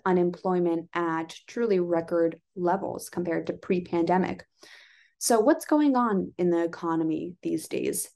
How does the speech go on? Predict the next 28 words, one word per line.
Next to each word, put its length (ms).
Well, 280
that's 220
a 60
good 140
question, 400
because 240
no 180
one 180
knows, 320
since 280
it's 140
a 60
paradox 640
<laughs> 0
after 400
all. 240
Luckily, 580
with 420
unemployment 840
at 240
record 360
lows, 480
spending 640
that's 240
going 340
on, 260
like, 200
there's 320